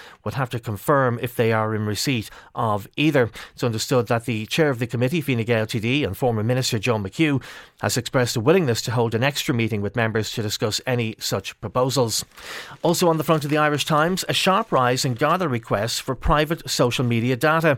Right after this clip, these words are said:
There's been a sharp increase in the number of attempts by Gardaí to obtain social media users' private information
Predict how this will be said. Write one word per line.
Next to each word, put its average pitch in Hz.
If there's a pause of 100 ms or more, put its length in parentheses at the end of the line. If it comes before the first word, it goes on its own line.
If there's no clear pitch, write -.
(400)
There's -
been 185
a 160
sharp 156
increase 170
in 147
the 127
number 135
of 120
attempts 139
by 113
Gardaí 135
to 131
obtain 117
social 175
media 120
users' 123
private 135
information 123